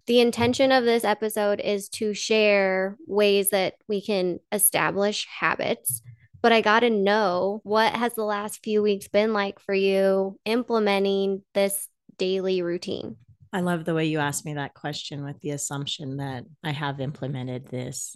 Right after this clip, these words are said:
Speaker 2: daily routine. So thank you for the confidence. I did end that episode saying, "Okay, even though we need a part two," and we weren't really sure when that would happen, that I planned on starting to floss right away. I'm very excited to say that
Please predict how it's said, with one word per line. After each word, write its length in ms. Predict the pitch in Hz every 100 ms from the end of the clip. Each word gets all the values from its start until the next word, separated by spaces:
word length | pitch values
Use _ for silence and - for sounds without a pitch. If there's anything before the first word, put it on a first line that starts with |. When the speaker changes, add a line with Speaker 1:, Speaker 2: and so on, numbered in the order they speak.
| _
Speaker 2:
daily 520 | 151 131 131 139 143 185 202 -
routine. 760 | 175 151 147 170 135 147 220
So 500 | 233 - 156 143 151 190
thank 200 | 160 160
you 80 | 196
for 140 | 202
the 80 | 233
confidence. 680 | - 160 151 151 190 320 -
I 200 | - 165
did 320 | 151 175 349
end 280 | 285 170 165
that 180 | 151 -
episode 560 | 151 147 151 - 143 139
saying, 600 | - 202 151 139 170 202 - -
"Okay, 380 | 165 165 269 202
even 280 | 180 165 165
though 140 | 156
we 100 | 160
need 200 | 175 226
a 60 | -
part 360 | - 143 -
two," 300 | - 143 143
and 220 | 180 151
we 120 | 151 156
weren't 180 | 165
really 220 | 135 156 151
sure 240 | - 151
when 140 | 143
that 180 | 139 120
would 140 | 131 147
happen, 440 | 180 220 147 151
that 220 | 131 143 -
I 160 | 139
planned 340 | 139 165 165 160
on 120 | 147
starting 380 | - 143 147 147
to 140 | 156
floss 400 | - 135 123 -
right 160 | 143 160
away. 400 | 151 139 156 226 -
I'm 160 | 233
very 560 | 196 180 185 202 214 -
excited 600 | - 226 - 156 160 196 -
to 140 | 247
say 560 | - 151 143 151 226 320
that 340 | 143 143 147